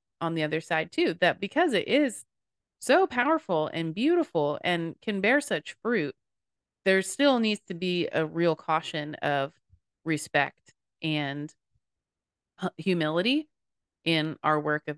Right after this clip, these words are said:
this, our connection with the Spirit. And that, so that for me at least was a real process of understanding there are things that I, I can do to make myself open, to be in, to be prayerful, to be discerning,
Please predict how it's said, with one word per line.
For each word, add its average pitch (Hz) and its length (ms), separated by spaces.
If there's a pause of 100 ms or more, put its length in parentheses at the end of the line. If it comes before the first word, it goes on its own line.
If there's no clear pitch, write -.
this, - 280
our 143 320 (100)
connection 151 540
with 147 200
the 143 60
Spirit. - 520
And 196 120
that, 277 200
so 233 120
that 311 240 (120)
for 196 120
me 202 260
at 156 120
least 165 300 (460)
was 175 180
a 165 80
real 160 200
process 160 560
of 160 180
understanding 156 800 (380)
there 180 240
are 165 120
things 247 280
that 165 160
I, 196 140 (340)
I 165 140
can 240 240
do 202 320 (120)
to 180 80
make 165 220
myself 160 460
open, 240 480 (500)
to 160 460
be 165 160
in, 151 260 (300)
to 170 80
be 151 120
prayerful, 190 540
to - 140
be 156 160
discerning, 170 720